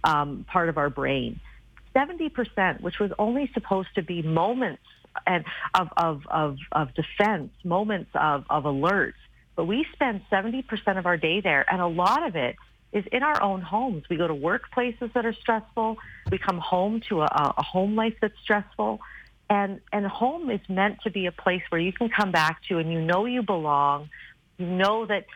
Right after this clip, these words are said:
that you are welcome, you're delighted in. Delight is a, a big part of mental health. Are, am I a delight to the people around me? And, and it's supposed to be a place where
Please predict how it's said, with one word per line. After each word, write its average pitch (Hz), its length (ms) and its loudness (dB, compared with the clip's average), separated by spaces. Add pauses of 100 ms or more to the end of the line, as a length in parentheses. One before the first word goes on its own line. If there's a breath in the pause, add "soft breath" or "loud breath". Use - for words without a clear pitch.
(140)
that - 140 -6
you 175 240 -2
are 156 160 2
welcome, 175 680 -2
you're 165 180 -4
delighted 160 680 -2
in. 220 260 0
Delight 156 480 0
is 180 140 -2
a, 160 40 2
a 139 400 2
big 180 280 0
part 170 300 2
of 165 100 -2
mental 156 340 2
health. 143 340 2 (420 loud breath)
Are, 185 160 4
am 190 180 2
I 277 160 2
a 247 40 2
delight 143 540 0
to 180 60 -10
the 170 80 -2
people 175 400 -2
around 147 380 2
me? 247 240 0 (360 loud breath)
And, 190 220 2 (100)
and 185 240 0
it's - 160 -2
supposed - 440 -2
to 262 60 -2
be 226 120 0
a 196 60 0
place 196 400 0
where 170 280 2